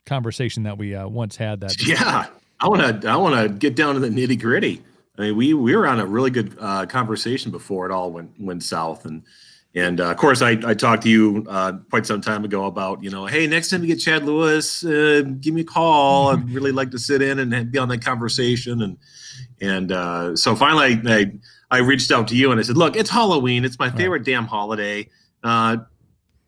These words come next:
Speaker 2: pretty please,
Speaker 1: <laughs> Can
Speaker 2: can I,
Speaker 1: can we just
Speaker 2: can I,
Speaker 1: do
Speaker 2: can I get some
Speaker 1: something?
Speaker 2: airtime?"
Speaker 1: I wanna talk about ghosts and shit. Let me just, get, put me on the thing. And you're, oh, you're live now? We can do it live? Yeah, I'm in.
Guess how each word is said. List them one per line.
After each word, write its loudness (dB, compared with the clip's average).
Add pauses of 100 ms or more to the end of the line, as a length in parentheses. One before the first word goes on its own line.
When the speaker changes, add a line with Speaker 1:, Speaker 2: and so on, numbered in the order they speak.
(340)
Speaker 2:
pretty 6
please, 2
Speaker 1:
<laughs> -10
Can 2
Speaker 2:
can -2
I, -4 (300)
Speaker 1:
can -10
we -6
just -4
Speaker 2:
can 0
I, -4
Speaker 1:
do 2
Speaker 2:
can -4
I -4
get 2
some 0
Speaker 1:
something? 2
Speaker 2:
airtime?" 4 (420)
Speaker 1:
I 0 (100)
wanna 2
talk 2
about 0
ghosts -2
and -2
shit. -6
Let -6
me -6
just, -8
get, -8
put -2
me -2
on -2
the -2
thing. -2
And 0
you're, -2
oh, 0
you're 2
live 0
now? -2
We -2
can -2
do 0
it -4
live? -6
Yeah, -2
I'm -4
in. -6